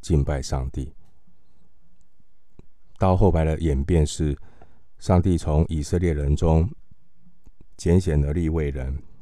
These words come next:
来代替以色列人中一切头生的，在会幕里侍奉上帝。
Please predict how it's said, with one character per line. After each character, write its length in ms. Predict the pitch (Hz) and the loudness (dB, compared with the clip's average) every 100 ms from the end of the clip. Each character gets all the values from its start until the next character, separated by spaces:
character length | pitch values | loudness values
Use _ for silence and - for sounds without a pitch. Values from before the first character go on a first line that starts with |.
| - - - - - - | -16 -14 -16 -16 -12 -4
来 180 | 76 | -4
代 220 | 73 90 78 | 0 2 2
替 320 | - 71 73 | 0 -2 -2
以 180 | - 78 | -4 -4
色 140 | 71 87 | 0 0
列 200 | 85 73 | 0 0
人 220 | 67 67 | 0 0
中 240 | 76 76 - | 0 0 0
一 40 | |
切 220 | 78 82 | -2 -2
头 260 | 73 - 69 | -2 0 0
生 240 | - 76 | 2 2
的， 200 | 67 67 - - - - - - - - - - - - - - - - | 2 -2 -10 -16 -16 -16 -16 -16 -16 -16 -16 -16 -16 -16 -16 -14 -14 -4
在 240 | - 80 | 0 2
会 220 | 76 95 | 4 6
幕 180 | 85 82 | 8 6
里 180 | 69 65 | 4 -4
侍 220 | - 80 | -4 -2
奉 200 | 71 69 | 2 2
上 240 | 67 67 62 | 0 -2 -4
帝。 160 | 65 | -6